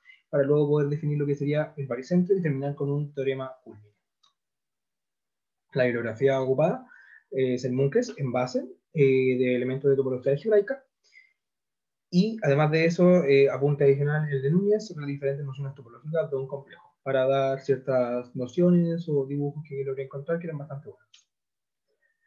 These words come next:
Vamos a hablar entonces de lo que sería la subdivisión y ciertos resultados de lo que nos entrega el capítulo dos,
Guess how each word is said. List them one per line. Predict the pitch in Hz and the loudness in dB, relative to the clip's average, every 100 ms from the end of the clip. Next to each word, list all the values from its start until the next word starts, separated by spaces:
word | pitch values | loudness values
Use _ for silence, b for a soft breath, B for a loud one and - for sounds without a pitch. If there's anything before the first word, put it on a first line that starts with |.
| _ | _
Vamos | 143 | -2
a | 170 | 2
hablar | 175 | 4
entonces | 180 185 180 208 | 4 0 -4 -4
de | 156 143 | -2 0
lo | 139 | -2
que | |
sería | 139 139 156 170 | -4 -4 -2 -2
la | 131 127 - _ | -4 -6 -10 _
subdivisión | - 175 175 180 175 - _ _ _ _ | -8 -6 -2 -4 -4 -10 _ _ _ _
y | 175 190 | -4 -2
ciertos | 196 175 170 | -2 -2 -4
resultados | 156 165 160 165 175 | -8 -8 -4 -2 -2
de | 143 | -4
lo | 131 | -6
que | 131 | -8
nos | 123 | -10
entrega | 123 127 127 | -10 -8 -6
el | 127 | -6
capítulo | 127 - 165 | -10 -8 -6
dos, | 175 - | -4 -8